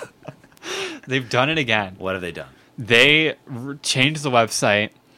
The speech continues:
Speaker 1: and now there's no longer a, there's no longer a state section of the news.
Speaker 2: What? I know they changed some stuff. I always use, this is what's so funny. There is a, both a local tab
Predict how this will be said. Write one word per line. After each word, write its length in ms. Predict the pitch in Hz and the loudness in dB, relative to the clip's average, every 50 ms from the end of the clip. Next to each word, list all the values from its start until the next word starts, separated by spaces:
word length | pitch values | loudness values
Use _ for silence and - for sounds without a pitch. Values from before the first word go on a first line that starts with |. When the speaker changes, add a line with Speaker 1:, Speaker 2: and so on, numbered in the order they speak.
| _ - - _ _ - | _ -20 -20 _ _ 2
Speaker 1:
and 220 | 123 120 123 120 | 4 4 4 6
now 180 | 120 120 127 135 | 6 6 6 6
there's 220 | 139 139 135 131 123 | 6 4 2 2 0
no 220 | 123 120 127 127 | 0 0 0 0
longer 680 | 123 120 117 117 117 120 120 117 117 117 117 117 110 - - | 0 2 2 2 2 0 -2 -2 0 0 0 0 -2 -4 -6
a, 540 | 117 113 110 110 110 110 107 107 104 104 - _ _ _ _ _ _ | -4 -4 -2 -2 -4 -4 -4 -6 -8 -10 -14 _ _ _ _ _ _
there's 160 | 127 113 135 | -4 0 2
no 120 | 151 165 | 4 4
longer 300 | 175 180 180 165 160 160 | 4 2 0 0 -2 -2
a 140 | - 117 110 | -2 -4 -6
state 640 | - - - - - - - - 117 120 120 - - | -8 -8 -8 -6 -8 -8 -2 0 2 2 2 0 -4
section 540 | - - - 113 107 - - - 117 104 104 | -8 -2 -2 -2 -2 -2 -4 -6 -6 -6 -6
of 200 | 104 110 104 104 104 | -8 -10 -10 -10 -10
the 60 | 98 | -10
news. 540 | 98 98 101 104 107 113 127 - - - - _ - | -10 -8 -6 -6 -6 -6 -8 -10 -12 -16 -16 _ -20
Speaker 2:
What? 400 | 110 123 135 - _ - - - _ - - - | -20 -18 -20 -18 _ -20 -20 -20 _ -20 -20 -10
I 100 | - 131 | -6 -4
know 180 | 139 147 165 190 | -2 0 0 0
they 120 | 180 175 | 0 -2
changed 300 | - - - 156 147 135 | -4 -4 -6 -6 -6 -6
some 80 | 131 120 | -8 -6
stuff. 180 | - 131 117 101 | -4 -4 -4 -2
I 180 | 78 110 123 151 | 0 2 4 6
always 300 | 160 156 147 127 107 113 | 4 4 2 -2 -4 -6
use, 300 | 117 117 113 107 101 - - _ _ _ _ | -6 -4 -4 -4 -6 -8 -12 _ _ _ _
this 180 | 120 143 143 - | -6 -6 -6 -6
is 80 | 165 | -8
what's 180 | 143 135 123 - | -8 -8 -8 -6
so 140 | - 113 101 | -6 -6 -6
funny. 400 | - - 95 87 82 76 76 - _ _ _ _ _ _ _ _ _ _ - | -8 -10 -12 -12 -12 -12 -14 -18 _ _ _ _ _ _ _ _ _ _ -12
There 280 | 104 110 117 127 143 151 | -6 -2 -2 0 0 -2
is 240 | 151 160 147 147 - | -2 -4 -6 -8 -8
a, 400 | - 120 117 113 113 107 107 107 98 | -6 -4 -4 -2 -2 -2 -4 -6 -8
both 400 | - _ 98 107 117 123 123 - | -8 _ -6 -6 -6 -6 -6 -8
a 120 | - 110 98 | -10 -10 -8
local 520 | 87 85 78 80 92 104 - - 147 135 | -10 -12 -10 -8 -8 -8 -8 -8 -8 -8
tab 520 | 131 - - 110 117 120 123 127 127 120 | -8 -6 -4 -2 0 0 0 0 -2 -4